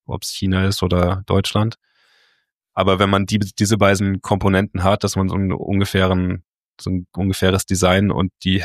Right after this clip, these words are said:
mit den Herstellern schon ges-, schon mal gesprochen hat, dann kann man abschätzen, was es einen kostet. Und durch die Marktanalyse weiß man dann auch, was es einbringen kann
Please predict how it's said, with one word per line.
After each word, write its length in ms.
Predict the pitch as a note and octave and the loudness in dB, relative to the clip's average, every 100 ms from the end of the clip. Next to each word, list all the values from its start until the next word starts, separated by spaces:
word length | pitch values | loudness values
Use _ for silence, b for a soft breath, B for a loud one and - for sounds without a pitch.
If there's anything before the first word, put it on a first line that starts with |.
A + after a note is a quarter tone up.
| - | -4
mit 140 | G2 F#2+ | -4 -2
den 100 | F2+ | 0
Herstellern 440 | F#2+ - G#2 G2 | 0 2 2 2
schon 160 | - G2+ | 2 2
ges-, 240 | F#2+ - _ _ _ - | 0 -2 _ _ _ -12
schon 160 | - | -4
mal 100 | F#2+ | -2
gesprochen 400 | G2 - F2+ - | -2 -2 -2 0
hat, 160 | F#2 F#2 | -4 -2
dann 100 | F#2+ | -2
kann 160 | - G2 | 0 0
man 100 | - | 2
abschätzen, 640 | F#2+ - F#2+ - F#2 F2+ _ _ _ _ _ _ _ _ _ | 0 0 0 0 -2 -2 _ _ _ _ _ _ _ _ _
was 140 | F#2+ F2+ | -2 -2
es 120 | F#2 | 0
einen 120 | F#2 | -2
kostet. 640 | - G#2+ - B2+ B2 - b b b _ _ _ - | 0 -2 2 0 0 -6 b b b _ _ _ 0
Und 440 | F#2+ F#2+ - - _ _ | 0 0 -4 -10 _ _
durch 220 | - F#2+ - _ _ _ | -2 0 -2 _ _ _
die 80 | G2+ | 0
Marktanalyse 1500 | F#2 F#2+ - - - - _ _ G#2 G#2 G2+ G2 G2+ G2+ B1+ | 2 2 0 -12 -20 -20 _ _ 0 2 2 2 2 2 0
weiß 280 | F#2+ F#2 - | 0 0 0
man 120 | F#2+ | 0
dann 140 | F#2 F2 | 2 2
auch, 260 | - - - - - - - | 2 2 -4 -20 -20 -20 -16
was 320 | E2 F#2 F#2 | -6 -4 -2
es 120 | F2+ - | -2 -2
einbringen 420 | F2+ G#2 A2 A2 | 0 0 -2 -2
kann 400 | A#2+ A2+ C3 | 0 0 -2